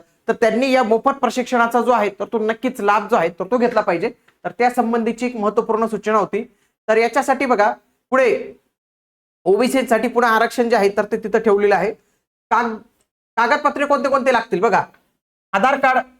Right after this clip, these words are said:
कास्ट सर्टिफिकेट, डोमिसाईल, नॉन क्रिमिलेअर, बारावीचं गुणपत्रक, पदवीचे गुणपत्रक, टीईटी किंवा सीटीईटीचं गुणपत्रक,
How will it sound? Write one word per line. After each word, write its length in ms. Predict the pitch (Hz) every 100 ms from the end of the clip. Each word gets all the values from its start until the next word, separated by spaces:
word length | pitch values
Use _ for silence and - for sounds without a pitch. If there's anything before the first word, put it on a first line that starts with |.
| -
कास्ट 220 | 233 240
सर्टिफिकेट, 500 | 254 247 240 247 247 - - 160
डोमिसाईल, 640 | 214 247 254 240 226 233 _ _ 180
नॉन 160 | 220 240
क्रिमिलेअर, 440 | 240 233 226 233 - _ 156
बारावीचं 460 | 196 233 240 240
गुणपत्रक, 440 | 220 233 226 226 233 - _ -
पदवीचे 320 | 208 226 240
गुणपत्रक, 500 | 226 226 226 220 233 233 _ _ _ -
टीईटी 320 | 240 247 247
किंवा 200 | 240 247
सीटीईटीचं 640 | 247 240 240 233 240 233
गुणपत्रक, 460 | 220 226 226 226